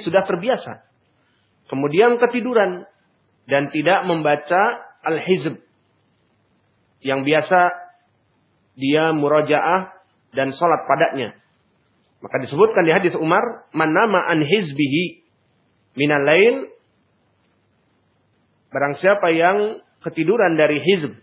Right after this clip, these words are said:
salat malam dengan membaca sebagian dari Al-Quran yang sudah terbiasa baginya, setengah juz,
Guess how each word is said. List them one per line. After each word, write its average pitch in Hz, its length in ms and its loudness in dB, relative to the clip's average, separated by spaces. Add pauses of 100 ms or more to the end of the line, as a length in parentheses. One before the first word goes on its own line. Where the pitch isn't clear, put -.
(920)
salat 147 320 -2
malam 156 320 -2
dengan 147 260 0
membaca 170 600 0 (960)
sebagian 139 480 0
dari 143 180 2
Al-Quran 143 720 -2
yang 147 240 0 (640)
sudah 170 400 -4
terbiasa 151 480 0
baginya, 175 500 -2 (540)
setengah 139 320 -2
juz, 160 220 0